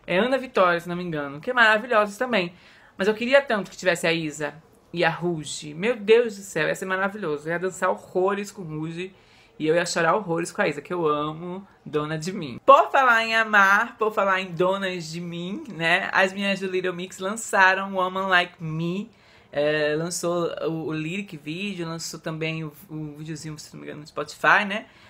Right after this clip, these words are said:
Aquele vertical. Gente, maravilhosas. Topo aí do iTunes, Worldwide. E, enfim, Nicki Minaj também tá maravilhosa.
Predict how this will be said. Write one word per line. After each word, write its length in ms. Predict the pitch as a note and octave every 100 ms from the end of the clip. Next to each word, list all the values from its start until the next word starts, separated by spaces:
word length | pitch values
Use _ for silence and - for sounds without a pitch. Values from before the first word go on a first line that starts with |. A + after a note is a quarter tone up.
| -
Aquele 260 | - E3 D#3
vertical. 880 | D#3+ D#3+ - - C#3+ D#3+ F3+ F3+ E3+
Gente, 280 | E3 G3 E3+
maravilhosas. 960 | F3 G3 G3+ D#3+ D3+ D#3 D#3+ E3+ - - _ _ _ _ _
Topo 380 | F#3 F#3+ F#3+ E3+
aí 260 | D3+ D#3
do 180 | D3+ C#3+
iTunes, 600 | C#3 - C#3+ D3 D3+ C#3
Worldwide. 1200 | C#3 D3+ D#3 C#3 C#3+ D3 D3 D#3 F3 G3 G#3+ A3 - _ - - _ _
E, 600 | - D3+ D3+ D#3 D#3 D3+ D#3
enfim, 300 | E3 D3 C#3
Nicki 280 | E3 E3+
Minaj 340 | E3+ E3 D#3 D#3
também 200 | D3+ D3+
tá 80 | D3
maravilhosa. 880 | D3 C#3+ D3 D#3+ F#3+ G#3+ G#3 A3